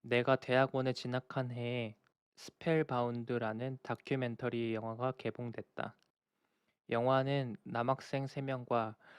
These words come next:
여학생 다섯 명이 스크립스 내셔널 스펠링 비, 단어의 철자를 한자씩 발음해 맞히는 세계 최대 규모의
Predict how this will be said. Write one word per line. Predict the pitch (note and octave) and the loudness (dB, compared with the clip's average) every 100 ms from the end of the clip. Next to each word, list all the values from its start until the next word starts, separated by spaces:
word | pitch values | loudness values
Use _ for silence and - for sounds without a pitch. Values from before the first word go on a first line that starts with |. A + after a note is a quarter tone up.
| - - - _ _ - | -20 -20 -20 _ _ 2
여학생 | B2 B2 C3+ B2 | 2 2 0 0
다섯 | B2 C3 | 0 2
명이 | C3 B2+ A#2+ B2+ | 2 0 0 -2
스크립스 | C3 - - D3+ C#3+ _ _ _ - - D3 D3 | -4 -6 -4 -4 -4 _ _ _ -20 -6 0 0
내셔널 | C3+ A#2 - C3 C3+ C3+ | 0 -2 -4 -4 -4 -6
스펠링 | - - _ _ _ - - D#3+ D3+ C#3+ C3+ - _ _ - | -8 -20 _ _ _ -10 -4 -2 0 -2 -4 -8 _ _ -6
비, | A#2+ G#2 G2 G#2 _ _ _ _ _ _ _ _ _ _ _ - | -4 -4 -6 -14 _ _ _ _ _ _ _ _ _ _ _ -4
단어의 | A#2+ B2 C3+ C3+ C3+ C3+ D3+ | 0 2 2 2 0 -2 -2
철자를 | - E3 - D3+ D3+ D#3+ | -2 -4 0 -2 0 0
한자씩 | E3 E3 E3+ E3 - - | 0 2 0 -2 -6 -4
발음해 | - B2 B2 B2 | 0 2 2 0
맞히는 | G#2+ - - B2+ D3 E3 E3+ | -2 -6 -8 -6 -2 -2 -4
세계 | - D#3+ D#3 E3 | -4 -4 -2 -2
최대 | D#3+ - E3+ F3 | -4 -6 -4 -4
규모의 | D#3 B2+ A#2+ A#2+ C#3 C#3+ | -4 -6 -4 -4 -2 -4